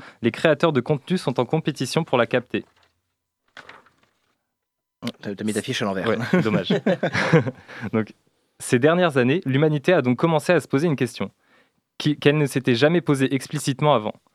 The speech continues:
Speaker 1: Quelle est la meilleure façon de distribuer l'attention des gens ? C'est là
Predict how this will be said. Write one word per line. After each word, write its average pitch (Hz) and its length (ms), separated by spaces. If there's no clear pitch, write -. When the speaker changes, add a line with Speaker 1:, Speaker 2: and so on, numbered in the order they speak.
Speaker 1:
Quelle 151 160
est 180 60
la 139 120
meilleure 151 340
façon 151 320
de 120 100
distribuer 123 720
l'attention 135 420
des 110 140
gens ? 101 140
C'est - 180
là 135 220